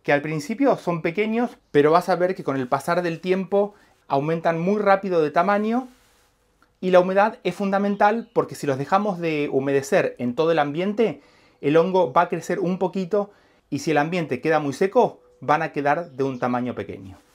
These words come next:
Los volvemos a poner adentro de la cámara donde lo vamos a mantener con humedad. Dos días después que empezaron a aparecer los primeros hongos, tenemos un crecimiento mucho más avanzado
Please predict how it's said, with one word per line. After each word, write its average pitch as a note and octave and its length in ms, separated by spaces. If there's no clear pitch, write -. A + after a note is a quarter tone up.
Los D3 140
volvemos F#3 320
a G3+ 100
poner F3+ 320
adentro C3+ 640
de A#2+ 140
la A#2+ 160
cámara D#3+ 600
donde B2 300
lo B2 100
vamos D3 240
a D3 40
mantener C3 380
con B2 160
humedad. D3+ 460
Dos E3+ 320
días F3+ 240
después F3 540
que C#3 100
empezaron C#3 540
a C3 40
aparecer C3+ 680
los A#2 220
primeros C3+ 520
hongos, C#3 540
tenemos D3 520
un F3+ 200
crecimiento D#3 920
mucho D#3+ 420
más D#3+ 220
avanzado E3 760